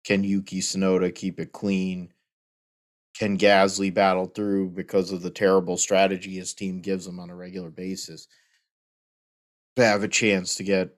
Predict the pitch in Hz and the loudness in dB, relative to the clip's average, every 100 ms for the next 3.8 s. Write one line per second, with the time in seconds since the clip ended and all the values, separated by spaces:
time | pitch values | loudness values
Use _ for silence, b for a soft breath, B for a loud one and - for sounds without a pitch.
0 | - 95 104 92 - - 87 - 92 92 | -16 -4 0 0 0 -4 -6 -8 -8 -8
1 | 87 - 87 85 - 190 85 92 - 92 | -12 -14 -14 -18 -14 -12 -12 -12 -14 -14
2 | 87 - - 87 85 85 101 92 92 92 | -14 -16 -16 -14 -12 -8 -6 -6 -8 -12
3 | - 90 90 85 92 85 85 - | -12 -12 -12 -12 -14 -14 -16 -20